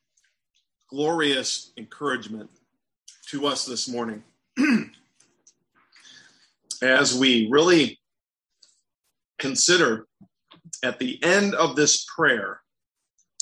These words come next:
who Jesus is praying for. I remember as a young man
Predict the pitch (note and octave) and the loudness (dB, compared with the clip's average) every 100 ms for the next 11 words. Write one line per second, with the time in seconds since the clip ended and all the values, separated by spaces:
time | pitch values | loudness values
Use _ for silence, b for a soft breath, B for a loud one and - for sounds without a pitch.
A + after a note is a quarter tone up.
0 | - _ F3 G3 - D3+ D#3+ D3 C#3 B2+ | -16 _ -6 -4 -2 0 0 0 -2 -4
1 | A2+ - C#3 C3+ A2+ A2 - G2 - _ | -8 -8 -4 -2 -2 -6 -10 -12 -12 _
2 | _ _ _ _ _ _ _ _ _ _ | _ _ _ _ _ _ _ _ _ _
3 | - - B2+ C#3 C#3+ D3 D#3 C#3+ B2 B2 | -14 -4 0 2 4 4 4 4 4 4
4 | C3+ C3 C3 C#3 A#2+ A2 | 4 4 4 4 4 2